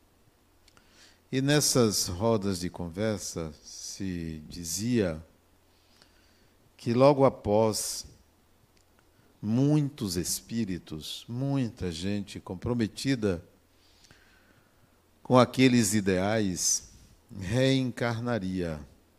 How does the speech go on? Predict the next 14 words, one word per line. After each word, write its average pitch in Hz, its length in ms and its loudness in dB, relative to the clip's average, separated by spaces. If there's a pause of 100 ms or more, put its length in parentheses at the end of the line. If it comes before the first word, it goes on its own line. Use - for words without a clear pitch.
(160)
reencarnariam, 120 880 -4 (1700)
e 110 120 -2
que 131 160 -2
iriam 120 480 6
trazer 101 760 2 (520)
uma 104 400 -4
nova 113 400 -2
era 110 560 0 (840)
para 98 500 -4 (460)
o 101 100 -4
Ocidente. 107 880 -2 (2000)
E, 117 80 -4
de 147 140 -2
fato, 101 640 2